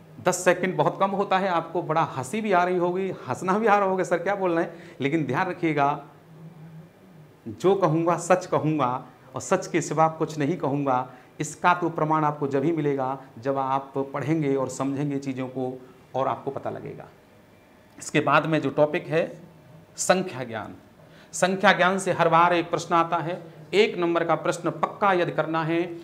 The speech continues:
तो निश्चित रूप से एक से सौ तक की संख्याएं, इसके बाद में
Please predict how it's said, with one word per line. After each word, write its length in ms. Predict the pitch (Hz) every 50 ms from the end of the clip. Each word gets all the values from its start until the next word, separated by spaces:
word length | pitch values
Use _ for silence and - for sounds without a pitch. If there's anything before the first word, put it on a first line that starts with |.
| - -
तो 40 | -
निश्चित 500 | 147 147 165 185 180 - - 247 240 247
रूप 200 | 160 160 165 165
से 420 | - - - 151 151 151 156 160 156 - - - - -
एक 240 | 170 180 202 196 202
से 280 | - - 175 165 165 156
सौ 240 | 160 - 170 160
तक 280 | 160 160 190 190 190 -
की 100 | 185 175
संख्याएं, 720 | 156 - 151 151 147 147 147 160 165 165 175 170 175 180 175 - - - -
इसके 340 | 156 151 - - - 180 151
बाद 320 | 139 - 143 151 160 156
में 460 | 175 175 175 175 180 180 175 - -